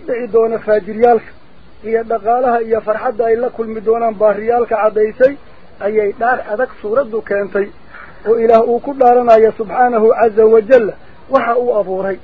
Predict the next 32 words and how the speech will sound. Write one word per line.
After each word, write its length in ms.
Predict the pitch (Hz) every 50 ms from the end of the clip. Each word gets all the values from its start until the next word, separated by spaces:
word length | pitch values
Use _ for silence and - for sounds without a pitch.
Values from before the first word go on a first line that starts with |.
| - - - - - - - - - -
Wuxuu 260 | 302 320 254 285 269 277 240
abuuray 320 | 226 214 226 226 220 226 233
waxay 260 | 226 220 - 240 262
u 60 | 254
qaybsamaan 560 | 202 226 226 208 - - 220 214 214 208 208
laba 180 | 208 220 233 233 - -
qaybood, 320 | 202 190 185 170 175 170 - - - - - - - 226
wax 140 | 226 226 233 226
la 80 | 226 226 220
arkayo, 400 | 214 208 - 214 214 214 214 208 196 214 262
waxaan 240 | 254 226 240 233 226
la 100 | 226 226
arkay. 320 | 220 214 190 - 196 196 190 - - - - - - -
Labadiiba 540 | 185 208 220 240 254 240 240 240 226 220 233 226 214
Eebbe 180 | 214 208 226 214 220
waa 120 | 214 214
ku 120 | 208 240 247
dhaartay, 440 | 233 220 220 214 196 - 208 196 196 196 - - - - - - -
"فلا 200 | 196 202 208 208 214 220 208
أقسم 320 | 185 - - 262 254 247 233 226 202
بما 240 | 220 220 220 214 214 214 -
تبصرون 520 | 233 240 196 - - 220 240 247 247 220 196 - - - - - - 196
وما 340 | 208 220 233 247 247 247
لا 220 | 240 233 226 220 214 -
تبصرون." 500 | 220 214 190 - - 254 254 254 214 175 - - - - - - -
Waxa 200 | 254 233 240 254 240
loo 120 | 240 247 240
dhaaranayaa 580 | 233 226 233 240 233 226 220 214 208 214 220 220 233
waa 120 | 233 226
maxay? 320 | 220 220 202 - 240 247 240 - - - - - - -
"إنه 380 | 214 214 220 220 240 240 220 185 220 214
لقول 500 | 214 208 208 202 170 175 214 220 220 226